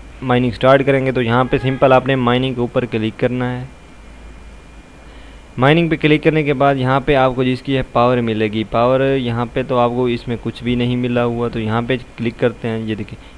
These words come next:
यहाँ पे आपको एक सौ बीस इसमें power मिलेगी। तीन डॉलर जो वो get free वाले थे, वो आपको इनकी power मिलेगी। तो power में आप उसी तरह same mining start करनी है। यहाँ से इसे पकड़ कर सौ पे ले जाना है और यहाँ पे आपकी जो mining है वो start हो जाएगी। तो मैंने भी कर रखी है, ये काफ़ी अच्छी है।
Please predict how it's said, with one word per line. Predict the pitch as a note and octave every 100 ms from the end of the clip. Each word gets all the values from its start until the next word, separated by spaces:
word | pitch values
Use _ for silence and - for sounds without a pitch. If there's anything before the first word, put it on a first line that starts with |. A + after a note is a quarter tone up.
| -
यहाँ | A#2+ C3+
पे | B2
आपको | C#3 C3
एक | C3+
सौ | C#3
बीस | A2 A#2+ C3 A#2+
इसमें | A#2 B2+
power | A2 A2+ A2
मिलेगी। | G#2 A#2+ B2+ B2+ B2+ - - - - -
तीन | B2+ B2+
डॉलर | A#2 A#2+ C3
जो | A#2+ B2
वो | A#2+ A2+ G#2 - -
get | G#2+ A2
free | - A2+ A#2
वाले | A2 G#2+
थे, | F#2 A2+ A#2
वो | G2+ G#2+ G#2
आपको | G#2 -
इनकी | G#2+ G#2 G#2
power | G#2+ G2+ G2+
मिलेगी। | G2 G2 G2 G2+ G#2
तो | G#2+
power | - A2+ B2+
में | B2 A#2+
आप | A#2+ - -
उसी | A#2+ - B2+
तरह | B2 A#2+
same | - A#2+ A#2 A2
mining | A2+ A#2+ A2+
start | A#2+ A2+
करनी | G#2+ A2+ A#2
है। | A#2 G#2+
यहाँ | A2
से | A2 G#2+
इसे | A2+
पकड़ | - A#2+ A2+
कर | A#2 A2 - - - - -
सौ | - B2+ B2
पे | C3+
ले | C3+ C#3
जाना | C3 C#3 C#3
है | C#3
और | B2+
यहाँ | A#2 A#2+ B2
पे | C3
आपकी | A#2+ G#2 A2
जो | A2+
mining | A2+ A2+ A2+
है | A2
वो | G#2+
start | G#2 - C3 A2+ G#2+
हो | G2+
जाएगी। | G2+ G2 G2+ G#2
तो | G#2+
मैंने | G#2 B2 C3+
भी | C3+
कर | C3 B2+
रखी | C3 - -
है, | B2+
ये | A#2 A2+
काफ़ी | A2+ - B2
अच्छी | B2 - C3
है। | C3 B2+